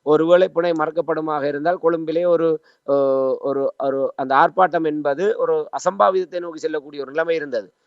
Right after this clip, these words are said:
ஏற்கனவே நான் நினைக்கிறேன், கொம்பனி தெரு பகுதியிலே, அ, க-, கடமையில் இருந்த ஒரு போலீசார் மீது இவர்கள் தாக்குதல் நடத்தி, அவர் காயமடைந்து, அ, ரத்தம் சொட்ட சொட்ட அவர் மருத்துவமனைக்கு அழைத்து செல்லப்பட்ட சம்பவம் இடம்பெற்றிருக்கின்றது.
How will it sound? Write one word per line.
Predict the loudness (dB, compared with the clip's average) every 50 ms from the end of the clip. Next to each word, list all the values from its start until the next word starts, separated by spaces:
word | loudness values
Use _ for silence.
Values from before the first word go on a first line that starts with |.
| _ _
ஏற்கனவே | 2 4 4 4 6 4 4 4 4
நான் | 2 2 2 2
நினைக்கிறேன், | 0 -2 -2 -2 -4 -2 -2
கொம்பனி | -2 -2 0 0 0 0 0
தெரு | 2 2 2 2
பகுதியிலே, | 2 0 0 0 0 0 2 6 6 6 6 4 _ _ _ _ _ 0
அ, | 2 2 2 0 -2 0
க-, | 0 0 2 2
கடமையில் | 2 2 2 2 0 0 -2
இருந்த | -2 -2 0 0 0
ஒரு | 0 0 0 0 0 0 0 0 0 0 0 0 -2 -2 -2 -4 -6 -8 -8 -4
போலீசார் | -2 0 0 0 2 2 2 2 2 0
மீது | -2 -4 -4 -2
இவர்கள் | -2 0 0 0 0 0
தாக்குதல் | 0 0 0 0 0 -2 -2 0
நடத்தி, | -2 -4 -4 -2 0 2
அவர் | 2 2 2 2
காயமடைந்து, | 0 2 0 0 -2 -4 -6 -6 -6 -6 -4 -4 -4 -6 _ _ _ _ 0
அ, | 2 2 2 4
ரத்தம் | 2 0 0 0 0 -2 -2
சொட்ட | -2 -2 -2 -2
சொட்ட | -2 -2 -2 -2 0
அவர் | 0 2 2 0 0 -2 -4 -4 -4
மருத்துவமனைக்கு | -4 -4 -2 0 -2 -2 -2 -2 -4 -2 -2 -2 0 0
அழைத்து | 0 0 -2 -4 -4
செல்லப்பட்ட | -4 -4 -4 -4 -4 -4 -4 -4 -6
சம்பவம் | -4 -4 -4 -4 -2 0 -2 0 0 -2
இடம்பெற்றிருக்கின்றது. | -2 -2 -2 -2 -4 -4 -6 -6 -8 -14 -18 -20